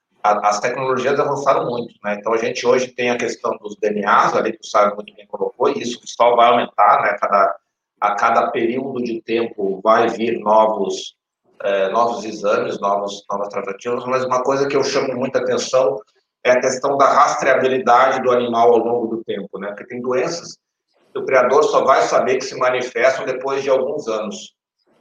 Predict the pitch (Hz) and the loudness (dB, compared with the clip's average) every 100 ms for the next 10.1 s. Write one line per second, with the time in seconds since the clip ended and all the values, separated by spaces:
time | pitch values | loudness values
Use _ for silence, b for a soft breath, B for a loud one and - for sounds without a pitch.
0 | _ 107 110 110 110 117 120 120 117 110 | _ -6 -6 -6 -8 -8 -4 -4 -2 0
1 | 104 101 113 117 120 117 160 170 170 - | -2 0 0 2 2 4 4 4 2 -2
2 | - _ _ - 123 _ - - 123 127 | -14 _ _ -18 -18 _ -18 -2 0 4
3 | 123 120 120 - 131 - 113 98 - - | 4 6 4 0 -4 -2 -2 0 -4 -12
4 | _ _ _ _ - 107 113 117 117 120 | _ _ _ _ -10 2 4 6 4 0
5 | 117 - 123 - _ - 123 123 123 120 | -4 -6 -12 -12 _ -12 -8 -6 -4 2
6 | 120 123 123 - - - - - 151 170 | 4 4 4 -4 -10 -14 -16 -4 2 4
7 | 123 - - 131 127 135 - - - - | 4 0 0 0 0 -2 -10 -18 -6 -2
8 | - - - - 190 208 202 190 180 165 | -2 -2 -8 -8 -4 2 4 4 2 2
9 | 170 151 143 123 135 139 123 - - 156 | 2 0 0 0 2 2 0 -8 -14 -6
10 | 160 | -6